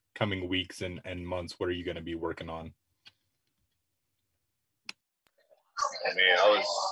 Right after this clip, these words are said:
Speaker 2: focused on doing whatever I could for us to come back. And, you know, we fell short. I mean, so, I mean, obviously didn't do enough, but, uh, you know, going forward,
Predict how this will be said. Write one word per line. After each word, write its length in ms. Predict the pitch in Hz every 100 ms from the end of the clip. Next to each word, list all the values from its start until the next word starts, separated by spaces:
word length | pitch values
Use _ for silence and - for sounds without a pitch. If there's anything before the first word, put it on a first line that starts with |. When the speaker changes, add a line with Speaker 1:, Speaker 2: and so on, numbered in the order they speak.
| - -
Speaker 2:
focused 320 | 98 95 98
on 340 | 101 101 101 95
doing 240 | 104 104
whatever 300 | 101 104 104
I 180 | 104 98 92
could 200 | 107 104 -
for 80 | 98
us 140 | 98
to 60 | 90 101
come 160 | 101
back. 280 | 95 110 110 - _ - _
And, 120 | - 90
you 640 | 92 _ _ _ - 92
know, 140 | 95 92
we 80 | 92 98
fell 180 | 95
short. 380 | - 104 104 104 - - - - - - - - _ _ _ _ 90
I 60 | 85
mean, 220 | 87 -
so, 340 | 104 98 - - - _ -
I 60 | -
mean, 120 | 622 - - - 605 - - - - 95
obviously 300 | 98 - 92
didn't 260 | 92 92
do 80 | 95
enough, 400 | 90 95 101 - - - _ -
but, 240 | 95 90
uh, 360 | 90 87 87 90 87 98
you 80 | 95
know, 280 | 92 92 92 - 98
going 240 | 101 98
forward, 380 | - 101 110